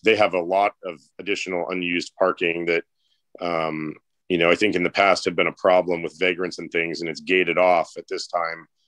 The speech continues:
Uh, but when we, when we bring, you know, occupancy to the area, uh, our thought would be, you know, maybe we can come to an agreement if we need to, to use that overflow parking. And we don't know, it's a question, um, as to how,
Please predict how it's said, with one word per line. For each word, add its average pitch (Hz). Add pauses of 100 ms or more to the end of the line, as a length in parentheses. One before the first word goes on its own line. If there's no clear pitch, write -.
(360)
Uh, 82
but 80
when 92
we, 92 (100)
when 92
we 87
bring, 90
you 87
know, 82
occupancy 92
to 98
the 87
area, 87 (640)
uh, 80
our 90
thought 87
would 85
be, 87
you 85
know, 85
maybe 85
we 85
can 85
come 87
to 87
an 82
agreement 85 (320)
if -
we 90
need 98
to, 90
to 87
use 90
that 87 (640)
overflow 90
parking. 87 (500)
And 127
we 139
don't 143
know, 113
it's 110
a 123
question, 113 (480)
um, 90
as 92
to 101
how, 98